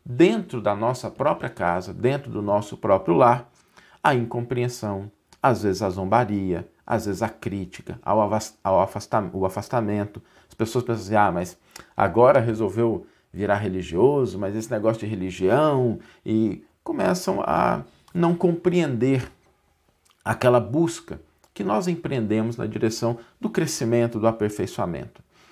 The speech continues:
E muitas vezes, diante dessas reações, nós cometemos um equívoco, que é a gente começar a relacionar, a preocupar,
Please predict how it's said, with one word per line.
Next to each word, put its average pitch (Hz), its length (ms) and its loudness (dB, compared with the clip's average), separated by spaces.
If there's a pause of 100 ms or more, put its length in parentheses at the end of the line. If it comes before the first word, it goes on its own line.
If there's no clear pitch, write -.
(640)
E - 140 4
muitas 196 560 2
vezes, 113 440 2
diante 180 680 0
dessas 107 720 2
reações, 165 1000 0 (800)
nós 151 440 0
cometemos 147 880 -4
um 131 260 -4
equívoco, 127 640 -4 (680)
que 143 100 4
é 139 40 6
a 135 40 4
gente 139 240 -4
começar 131 540 0
a 107 40 4
relacionar, 127 920 -2 (560)
a - 100 0
preocupar, - 840 0